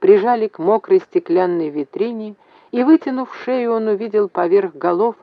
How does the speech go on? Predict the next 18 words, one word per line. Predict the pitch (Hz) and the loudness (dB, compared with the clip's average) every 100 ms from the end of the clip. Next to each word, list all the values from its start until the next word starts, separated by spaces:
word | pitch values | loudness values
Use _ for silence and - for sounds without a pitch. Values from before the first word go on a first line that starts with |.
| _ - - | _ -18 0
как | 202 185 | 2 2
желтый | 165 247 220 202 | 2 0 2 -2
квадратный | - 196 175 208 220 185 190 | 0 0 2 0 0 0 0
автомобиль, | 180 - 180 175 165 220 214 _ - - | -2 -2 0 0 -2 -4 -6 _ -16 0
издавая | 214 185 220 240 233 | 0 4 4 4 2
медный | 220 208 254 214 214 226 | 0 0 0 0 0 -2
клекот, | - - 190 262 - 240 - _ - - | -2 2 4 4 0 -8 -8 _ -20 -14
задвигался, | 131 160 147 131 175 226 208 202 _ - 180 190 _ - | -4 -4 -4 -6 -8 -4 -4 -4 _ -10 -10 -12 _ -12
засверкал | 139 180 - 180 175 190 202 | 0 0 2 -2 0 0 2
множеством | 156 143 185 196 170 - - 160 | 0 0 0 0 -2 -8 -4 -4
ярких | 135 160 170 _ 143 - | -2 -2 -2 _ -16 -8
огней, | 123 131 175 226 220 _ _ _ - | -8 -4 -2 -2 -6 _ _ _ -2
протиснулся | 170 180 - 262 - 160 156 - 135 | 2 2 0 -8 -6 -6 -6 -4 -6
через | - - 143 139 | -2 0 0 -2
толпу | - 143 139 - 156 | -2 -2 0 -2 0
людей | 131 123 165 240 254 _ _ _ _ _ _ - | 2 2 2 2 -2 _ _ _ _ _ _ -2
и | 147 139 | 0 0
исчез | - - - 202 | -4 -4 4 4